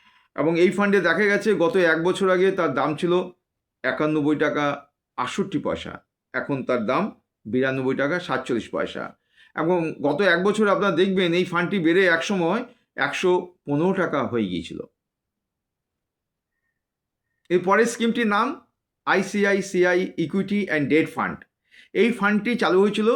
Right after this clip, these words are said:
তেসরা নভেম্বর উনিশশো নিরানব্বই সনে এবং এই ফান্ডটির রিটার্ন অনেকটাই ভালো, চোদ্দ দশমিক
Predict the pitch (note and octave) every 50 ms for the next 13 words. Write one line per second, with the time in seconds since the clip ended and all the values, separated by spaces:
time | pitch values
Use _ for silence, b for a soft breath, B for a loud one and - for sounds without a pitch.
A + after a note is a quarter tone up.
0 | C4+ - - _ _ F#3+ F#3+ F#3+ G3 G3+ G3+ G3+ F#3+ F3 D3+ D3 D#3 E3+ F3 F3+
1 | G3+ B3+ C#4 - - _ _ _ _ _ _ - D#3+ E3+ F#3 F3+ F#3+ E3+ C#3+ C#3
2 | C#3 C#3+ D#3 E3 F3 G3 F#3 - G3 G3+ B3+ F4+ - b b b b b b b
3 | b D3+ D#3 E3 F3 F3 F3+ F#3 F3+ F#3+ F#3+ F3+ E3+ F3+ F3+ D#3+ D3+ C#3+ F3 F3
4 | F3 E3+ E3+ F3 - _ - C3 C#3+ D#3+ D#3 G#3 G3 E3+ D3 E3+ E3+ F#3 F#3+ -
5 | - _ _ _ _ _ _ _ _ _ _ - E3+ E3+ D#3 D3 F3+ F#3 E3 E3+
6 | E3 - F3+ E3+ E3+ E3